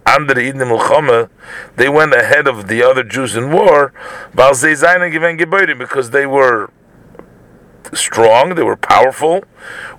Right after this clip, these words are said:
und die Feind pflegen fallen far zeh, and the enemies would fall before them. Shenemar, and he brings the pasuk, "V'toraf zroya af kotkid," which is in the blessing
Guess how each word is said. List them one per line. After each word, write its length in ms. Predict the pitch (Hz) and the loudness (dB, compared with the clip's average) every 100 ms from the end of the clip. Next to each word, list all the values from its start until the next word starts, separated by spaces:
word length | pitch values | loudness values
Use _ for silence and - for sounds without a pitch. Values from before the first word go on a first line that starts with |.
| - | -4
und 160 | 120 | 0
die 60 | 123 | -2
Feind 440 | 123 160 185 190 | 0 2 2 0
pflegen 460 | - - 147 143 143 | -4 0 0 0 -2
fallen 400 | - 156 156 151 | 2 4 2 -2
far 220 | 127 139 | 2 2
zeh, 280 | 139 143 156 | 2 0 0
and 100 | 139 | 0
the 120 | 135 | -2
enemies 320 | 156 160 151 | -2 -4 -8
would 160 | 131 131 | -8 -6
fall 240 | - 139 | 0 2
before 380 | 127 117 104 98 | 2 -4 -4 -2
them. 320 | 123 156 180 - - - - - | 0 0 0 -8 -20 -20 -20 -12
Shenemar, 680 | - - 113 127 147 185 240 - _ | -4 -2 2 2 4 2 2 -4 _
and 140 | 120 113 | -4 -4
he 60 | |
brings 260 | 117 147 120 | -2 -2 -2
the 100 | 117 | -2
pasuk, 440 | 127 147 165 175 | 2 2 0 -4
"V'toraf 580 | - - - 151 147 147 | -6 -6 0 2 2 0
zroya 640 | - - 123 135 131 127 127 - | -2 -2 0 2 2 0 0 -4
af 440 | 113 113 - - - | -4 -6 -14 -12 -2
kotkid," 500 | 135 - 156 170 - - - - - | -2 0 -2 -2 -4 -20 -20 -20 -8
which 180 | 143 139 | -4 -2
is 160 | 156 143 | -2 -2
in 160 | 143 | -2
the 320 | 127 127 117 - - - - 107 | -2 -2 -4 -8 -16 -8 -4 0
blessing 720 | 127 160 156 135 120 113 | 2 2 0 -4 -4 -6